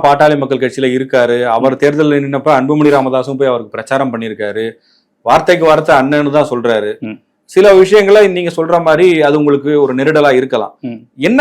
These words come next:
Speaker 1: காரணமா இருக்கும்? இந்த கட்சியில இருந்தவர் தானே, அவர் வெளியில இருந்து வரல, திடீர்னு ஏன் அவர் வந்து ஒரு ஆன்டி அன்புமணி ஸ்டாண்ட் எடுக்கிறாருன்னு நீங்க ஃபீல் பண்றீங்க? என்ன காரணம் இருக்க போகுது?
Speaker 2: இது ஒரு ஆன்-,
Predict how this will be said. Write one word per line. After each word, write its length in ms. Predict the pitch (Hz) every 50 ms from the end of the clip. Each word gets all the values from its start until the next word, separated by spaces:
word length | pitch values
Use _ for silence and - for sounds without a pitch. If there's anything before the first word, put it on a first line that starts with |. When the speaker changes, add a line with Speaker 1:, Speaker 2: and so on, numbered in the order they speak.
| 262
Speaker 1:
காரணமா 460 | - - 180 185 214 247 240 226 208 175
இருக்கும்? 400 | 147 143 147 151 151 127 110 113
இந்த 120 | 120 139
கட்சியில 340 | 135 147 139 - 247 240 233
இருந்தவர் 300 | 214 202 196 196 185 175
தானே, 180 | 170 175 165
அவர் 180 | 143 131 123 120
வெளியில 280 | 123 143 170 185 180 180
இருந்து 200 | 180 190 190 170
வரல, 260 | 143 123 117 123 131
திடீர்னு 420 | 123 147 185 233 247 240 240 226
ஏன் 180 | 214 220 214 208
அவர் 120 | 190 185
வந்து 200 | 175 165 165 180
ஒரு 140 | 175 170 160
ஆன்டி 280 | 147 151 - 156 160 165
அன்புமணி 360 | 156 147 143 147 143 139 131 131
ஸ்டாண்ட் 300 | - 143 139 139 139 139
எடுக்கிறாருன்னு 440 | 135 123 131 131 131 127 143 147 135
நீங்க 140 | 127 120 -
ஃபீல் 180 | - 127 123 -
பண்றீங்க? 340 | 123 107 98 101 98 101 107 _ _
என்ன 240 | - 131 143 180 175
காரணம் 320 | 160 147 143 151 147 147
இருக்க 160 | 165 - - -
போகுது? 220 | _ - - _ _ _ _ _ _ - -
Speaker 2:
இது 180 | 165 170 196 214 - 113 110 - _ _ _ _ _ _ _ -
ஒரு 180 | 151 156 147 147 147 -
ஆன்-, 320 | - 165 190 214 220 226